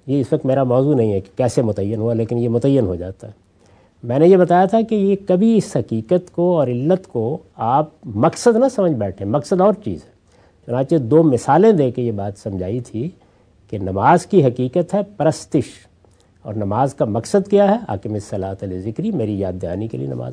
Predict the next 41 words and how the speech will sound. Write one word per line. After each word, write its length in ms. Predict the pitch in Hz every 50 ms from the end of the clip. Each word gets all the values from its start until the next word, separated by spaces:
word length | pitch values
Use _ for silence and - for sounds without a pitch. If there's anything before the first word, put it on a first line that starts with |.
| - -
پڑھو، 120 | 135 131 117
مقصد 300 | 117 139 - - 202 190
اور 120 | 202 226 220 -
چیز 180 | - 101 85 -
ہے۔ 920 | - _ _ _ _ _ - - - _ _ _ _ _ _ _ - -
روزے 340 | 98 107 131 143 175 202 208
کی 160 | 180 202 170
حقیقت 440 | 143 123 147 151 156 214 208 208 214
کیا 200 | 220 214 214 196
ہے؟ 100 | 196 220 240 - - _ _ _ _ _ _ _ _ _ -
اللہ 180 | 104 104 107
تعالیٰ 300 | 110 - 107 104 120 131 120 -
کی 80 | 175 175
اطاعت، 540 | 156 117 - 101 95 113 117 101 - - - - _ _ _ -
اطاعت 580 | - 101 - 110 113 135 151 165 165 160 - -
کا 160 | 160 180 196
مجسم 640 | 165 120 110 117 143 190 - - - - 214 208 196
بن 220 | 143 143 139 135 113
جانا، 320 | 104 101 101 95 90 76 78 _ _ _ _ _ _ _ _ _ _ _ _ -
اللہ 220 | 107 104 110 113 113 113
تعالیٰ 300 | 120 117 135 156 165 165 160
کے 80 | 151 120 98
حکم 260 | 123 117 - 170 185 170
کے 120 | - 147
اوپر 400 | 127 123 127 123 - 170 190 240 247 - - _ _ _ _ -
گویا 260 | - 113 123 135 143 143 - - -
چلتی 480 | - 196 220 208 208 - - 277 277
پھرتی 460 | 226 - 196 190 180 190 - 196 190 170
اطاعت 400 | 131 139 135 139 139 131 - 104
بن 180 | 98 87 82
جانا، 260 | 78 85 87 95 98 - _ _ _ _ _ _ -
یہ 240 | 110 117 131 131 131 - -
اس 160 | 143 117 -
کی 140 | - 139 104
حقیقت 460 | 101 95 - 156 147 - 117 95 -
ہے۔ 100 | 90 87 - _ _ _ _ _ -
مقصد 400 | 120 143 160 - - 220 214 196
کیا 180 | 214 226 226 226
ہے؟ 100 | 240 254
لعلکم 460 | 185 123 104 101 101 104 98 123 120
تتقون، 460 | 113 123 117 - - 131 123 175 190